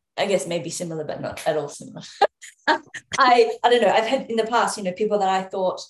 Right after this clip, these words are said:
I put on a pedestal and I thought, "That's an amazing copywriter and I would love to be able to write like them, to be like them, to present myself like them." And then, like, a few years later, even six months later, I've looked at work they've done and I'm like, "That's actually awful. I could write so much better than that."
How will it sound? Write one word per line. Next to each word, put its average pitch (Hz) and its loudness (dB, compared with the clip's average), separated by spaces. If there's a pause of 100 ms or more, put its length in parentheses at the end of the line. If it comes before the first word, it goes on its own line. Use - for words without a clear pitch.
(160)
I 208 -2
put 196 -2
on 202 2
a 185 -6
pedestal 190 -2
and 180 -2
I 175 -8
thought, - -6
"That's 220 2
an 208 -10
amazing 190 -4
copywriter 175 -6
and 180 -4
I 185 0
would 180 -2
love 180 0
to - -14
be 180 -2
able 175 -2
to 175 -10
write 156 -4
like 151 -10
them, 151 -4 (200)
to 220 -8
be 233 6
like 190 0
them, 160 -4
to - -18
present 208 0
myself 180 -6
like 165 -8
them." 156 -6 (480)
And 202 2
then, 185 2 (760)
like, - -6
a - -8
few 196 -4
years 185 -2
later, 277 4
even 202 2
six 214 -4
months 247 0
later, 202 2
I've 185 0
looked 233 4
at - 0
work 208 0
they've 202 -6
done 240 0
and 202 -2
I'm 180 -10
like, 180 -8 (380)
"That's - -16
actually 170 -2
awful. - -2
I - -8
could 277 -4
write 247 0
so 247 0
much - -4
better 175 0
than 170 -8
that." - -6